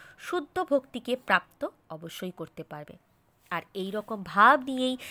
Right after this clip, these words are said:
নিখিলজি এগোতে থাকেন। এর ফলে ওনার ভাইরা, বোনরা,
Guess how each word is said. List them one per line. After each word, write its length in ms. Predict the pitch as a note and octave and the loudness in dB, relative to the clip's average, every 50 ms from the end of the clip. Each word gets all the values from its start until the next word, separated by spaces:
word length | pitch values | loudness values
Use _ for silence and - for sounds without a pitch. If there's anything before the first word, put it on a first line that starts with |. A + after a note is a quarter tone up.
| - - - - | -16 -16 -12 -8
নিখিলজি 600 | A3 B3+ B3+ - E4 E4 D#4+ - C4 C4 C4 - - | -8 -8 -4 -2 -2 -2 0 -2 -2 -4 -4 -4 -2
এগোতে 360 | - G3 F3 G3 F#3+ - F#3 | -4 -2 -2 -4 -4 -6 -6
থাকেন। 340 | F3+ - F3+ E3+ - - E3+ F#3+ - _ _ _ _ _ _ _ - | -8 -8 -10 -12 -12 -16 -20 -20 -20 _ _ _ _ _ _ _ -14
এর 100 | F3+ F3+ - - | -14 -14 -10 -6
ফলে 280 | A3 G#3 G#3 G3+ G#3+ A3 - - - - - - _ - | -6 -6 -4 -6 -8 -10 -12 -16 -20 -20 -20 -18 _ -6
ওনার 280 | A#3+ B3+ B3+ A3+ F3+ - _ _ _ _ _ _ _ _ _ _ F#3+ F3+ | -2 2 2 2 2 2 _ _ _ _ _ _ _ _ _ _ -16 -14
ভাইরা, 600 | F3+ F3+ F#3 A#3 A#3 A#3 A#3 G#3+ F#3+ F3+ F3 F3 | -12 -2 2 4 4 4 2 0 0 2 2 2
বোনরা, 640 | E3+ E3 F#3+ A3+ B3 B3+ A3+ G#3+ G3+ F#3+ F#3 F#3 | 0 -2 -4 -4 -4 -4 -4 -2 0 0 0 0